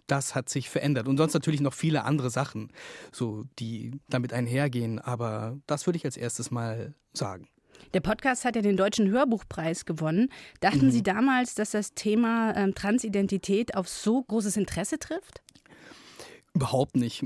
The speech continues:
Speaker 1: Christina und ich hatten, also wir haben angefangen, uns einfach so ein bisschen mit dem Mikro aufzunehmen. Wir hatten überhaupt, also zumindest, <laughs> naja, ich hatte überhaupt keine Hintergedanken im Sinne davon, dass daraus ein Podcast werden könnte oder dies oder das. Wir haben das ein bisschen gemacht, um,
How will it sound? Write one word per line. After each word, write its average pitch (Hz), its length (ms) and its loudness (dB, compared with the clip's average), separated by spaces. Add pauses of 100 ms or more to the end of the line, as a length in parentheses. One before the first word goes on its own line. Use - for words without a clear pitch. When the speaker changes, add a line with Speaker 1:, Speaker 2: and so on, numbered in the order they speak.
Speaker 1:
Christina 151 320 4
und 139 80 4
ich 147 120 -2
hatten, 139 680 2 (160)
also 113 160 -4 (280)
wir 131 120 2
haben 143 160 4
angefangen, 170 920 4 (720)
uns 156 140 4
einfach 143 240 0
so 151 80 2
ein 139 200 4
bisschen 156 340 2
mit 143 100 2
dem 139 40 2
Mikro 135 300 0
aufzunehmen. 101 640 -6
Wir 151 220 2
hatten 180 260 0
überhaupt, 190 560 2
also 117 200 0
zumindest, 143 520 2
<laughs> - 80 -8
naja, 131 300 2
ich - 180 4
hatte 131 160 -2
überhaupt 117 240 0
keine 190 220 6
Hintergedanken 156 720 4 (960)
im 139 320 -2
Sinne 143 240 2
davon, 139 400 2
dass 127 320 -2
daraus 131 340 -2
ein 151 140 -2
Podcast 160 480 0
werden 139 220 2
könnte 139 300 0
oder 156 180 0
dies 143 340 0
oder 135 140 0
das. 117 260 -2
Wir 135 100 2
haben 151 120 4
das 180 200 -2
ein 151 140 0
bisschen 175 240 2
gemacht, 143 400 0
um, 143 340 2